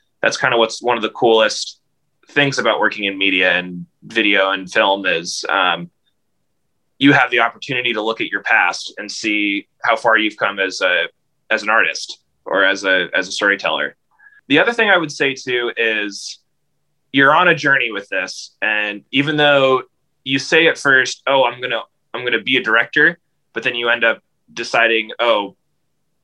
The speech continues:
audio engineering and mixing is my thing," go ahead and keep going with that. Let, let it, see, see where something ends, see where an idea keeps, ends and takes you. Um, I, I didn't know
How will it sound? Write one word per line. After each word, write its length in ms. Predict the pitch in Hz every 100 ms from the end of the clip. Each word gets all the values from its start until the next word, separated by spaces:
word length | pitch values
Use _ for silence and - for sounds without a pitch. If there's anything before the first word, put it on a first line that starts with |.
| -
audio 280 | 123 123 123
engineering 400 | 123 117 117 110
and 80 | 110
mixing 280 | 110 - 107
is 120 | 104
my 120 | 101
thing," 360 | - 117 143 - _ _ _ _
go 200 | 147 156
ahead 240 | 165 170 156
and 100 | 139
keep 220 | 131 -
going 260 | 117 101
with 160 | 87 90
that. 220 | 80 76
Let, 320 | 113 127 127 - _
let 240 | - 131 139
it, 180 | 135 -
see, 400 | - - 165 165
see 220 | - 185
where 140 | 190 160
something 360 | 151 131 120
ends, 520 | 90 92 - - - - _ -
see 160 | - 147
where 140 | 143
an 80 | 127
idea 340 | 123 117 113
keeps, 540 | 110 110 101 - - _ _ 120
ends 260 | 120 117
and 140 | 104 101
takes 300 | 76 - 67
you. 160 | - - _ - - - _ -
Um, 520 | 85 85 80 80 85 _ _ _ _ _ _ _ -
I, 560 | 113 113 120 120 123 113 _ -
I 120 | 120 139
didn't 360 | 151 143 135
know 460 | 123 117 107 101